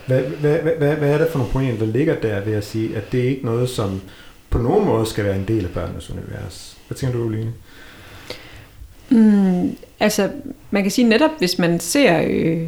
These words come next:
Speaker 2: T V og specifikt, øh, altså D R, øh, og T V to og, øh, public service kanaler, altså, som, som, øh,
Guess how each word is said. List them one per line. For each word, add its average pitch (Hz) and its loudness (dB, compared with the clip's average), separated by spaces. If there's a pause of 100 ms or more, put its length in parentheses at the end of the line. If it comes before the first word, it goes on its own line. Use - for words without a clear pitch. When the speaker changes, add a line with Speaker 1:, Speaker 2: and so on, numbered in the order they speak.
(200)
Speaker 2:
T - -2
V 170 4
og - 0 (280)
specifikt, - -2
øh, 160 2
altså - -2
D 156 -4
R, 170 4 (200)
øh, 151 -2 (100)
og 165 -2 (120)
T - -12
V 180 -2
to 240 6
og, 160 2 (420)
øh, 160 4
public 185 -2
service 208 2
kanaler, 180 2
altså, 175 0
som, 175 2
som, 170 2
øh, 160 0